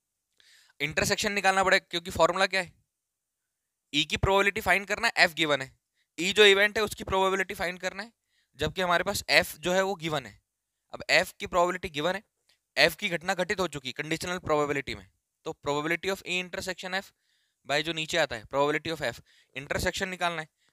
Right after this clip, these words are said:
तो E intersection F, E intersection F, E और F में क्या कॉमन है?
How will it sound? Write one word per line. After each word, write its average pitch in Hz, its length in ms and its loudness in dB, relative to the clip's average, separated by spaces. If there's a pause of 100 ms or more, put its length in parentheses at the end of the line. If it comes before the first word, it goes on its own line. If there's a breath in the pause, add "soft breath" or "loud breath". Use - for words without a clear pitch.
(100)
तो - 140 -14
E 170 120 -2 (200)
intersection 180 720 -6
F, 139 220 0 (680)
E 196 180 0
intersection 196 480 -2
F, 175 180 -4 (240)
E 196 160 2
और 202 100 8
F 190 140 6
में 196 120 -8
क्या 190 160 2
कॉमन 180 280 -2
है? 180 80 -14